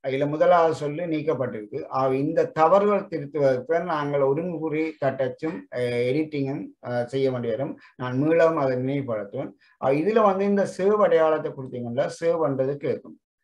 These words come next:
ஆ, இதுல தான் சேவ் பண்ணு, திரையில சேவ் பண்ணுது. அது திரும்பவும் மீள பார்க்கலாம்.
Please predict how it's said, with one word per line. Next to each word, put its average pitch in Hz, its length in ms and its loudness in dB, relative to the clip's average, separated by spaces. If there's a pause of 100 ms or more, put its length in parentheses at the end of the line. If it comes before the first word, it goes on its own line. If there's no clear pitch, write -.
(140)
ஆ, 120 120 -2
இதுல 175 380 4
தான் 190 200 4
சேவ் 180 200 2
பண்ணு, 120 160 0
திரையில 160 420 2
சேவ் 143 240 -4
பண்ணுது. 110 380 -8 (380)
அது 131 220 0
திரும்பவும் 165 440 2
மீள 160 260 4
பார்க்கலாம். 127 680 -4